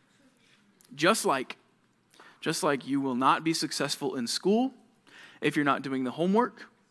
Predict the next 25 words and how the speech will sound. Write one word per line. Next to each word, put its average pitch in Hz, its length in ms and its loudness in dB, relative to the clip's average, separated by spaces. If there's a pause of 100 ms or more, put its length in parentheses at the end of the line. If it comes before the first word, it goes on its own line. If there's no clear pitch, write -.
(720)
just 170 240 2
like 170 120 0
you 160 120 0
won't 185 120 -2
be 165 60 2
successful 202 720 -2
in 165 80 2
getting 151 240 2
in 131 80 -2
better 139 200 0
physical 139 360 -4
shape 180 400 2
if 147 180 -2
you 143 160 0
are 113 120 -2
not 131 420 -2 (1000)
controlling 143 460 -2
your 117 80 -4
diet, 123 520 -2 (1700)
if - 160 -12
you're 139 120 -2
not 120 320 -4 (120)
reading 165 500 -6
the 160 60 -12
Bible, - 480 -10